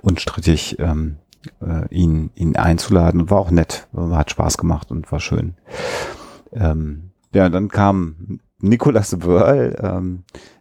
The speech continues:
der, der behauptet, dass, äh, Huxilla, äh, das hat er zweimal gesagt, deswegen sie ist, dass Huxilla methodisch inkorrekt groß gemacht hat, was natürlich totaler Bullshit ist, aber ich finde das immer gut, wenn er das behauptet <laughs> in irgendwelchen Auftritten.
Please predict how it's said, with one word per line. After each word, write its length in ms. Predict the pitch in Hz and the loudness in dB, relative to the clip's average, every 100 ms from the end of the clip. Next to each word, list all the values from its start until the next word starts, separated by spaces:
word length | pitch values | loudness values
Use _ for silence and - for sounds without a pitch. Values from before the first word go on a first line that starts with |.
| - | 2
der, 280 | 87 92 82 | 4 4 4
der 240 | 98 98 | 4 4
behauptet, 500 | 90 85 101 - - | 4 2 0 -2 -6
dass, 200 | 87 - | -6 -6
äh, 100 | - | -8
Huxilla, 1040 | 71 - 90 - 98 104 104 101 87 - - | -8 -8 -8 -2 2 4 4 4 0 -6 -14
äh, 760 | - - - - - - - 95 - | -16 -16 -18 -20 -20 -20 -20 -20 -18
das 180 | - 107 | -6 -2
hat 140 | 110 | 2
er 160 | 80 - - | 0 0 -4
zweimal 440 | - 101 117 117 | 0 2 4 2
gesagt, 340 | 98 95 98 110 | 2 0 0 -4
deswegen 220 | 92 90 | -6 -6
sie 180 | 87 98 | 0 2
ist, 140 | 95 | 2
dass 140 | 92 85 | 2 0
Huxilla 320 | 82 - 107 | -2 2 2
methodisch 320 | 90 95 87 | 2 2 2
inkorrekt 360 | - 104 90 - | 0 2 2 2
groß 260 | - 92 | 0 2
gemacht 280 | - 90 85 | 2 0 0
hat, 120 | 95 92 | -2 0
was 240 | 87 - | -2 0
natürlich 300 | 90 95 87 | 0 0 -2
totaler 360 | 87 87 82 80 | 0 2 2 4
Bullshit 440 | 87 98 107 - | 2 2 0 0
ist, 160 | 92 - | 0 0
aber 260 | 87 85 - - - - - | -2 -4 -4 -12 -14 -20 -16
ich 80 | - | 2
finde 120 | 113 | 2
das 80 | 98 | 4
immer 120 | 98 | 2
gut, 160 | 101 - | 2 2
wenn 100 | 78 | 4
er 80 | 87 | 4
das 120 | 87 | 2
behauptet 460 | 76 82 - 90 | 0 0 0 -2
<laughs> 640 | - 87 - - 370 - - | -2 -6 -6 -8 -10 -10 -4
in 720 | - 185 185 - 175 170 - 139 | -2 0 0 0 2 2 2 2
irgendwelchen 400 | 151 120 120 - | 4 4 4 4
Auftritten. 360 | 98 160 107 | 2 4 2